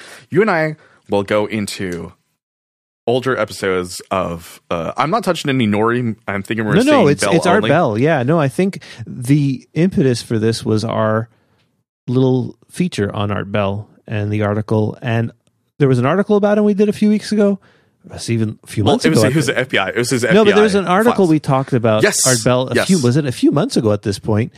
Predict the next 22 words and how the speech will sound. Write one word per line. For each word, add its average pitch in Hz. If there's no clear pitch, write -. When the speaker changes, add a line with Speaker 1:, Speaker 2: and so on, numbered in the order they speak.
Speaker 1:
Yeah, 101
a -
Speaker 2:
And 123
Speaker 1:
little 160
Speaker 2:
then 156
Speaker 1:
while -
ago, 143
Speaker 2:
last 139
Speaker 1:
yeah. 147
Speaker 2:
week 131
or 113
the 107
week 117
before 110
was 104
the 104
Art 107
Bell 104
F 95
B 95
I 90
files. -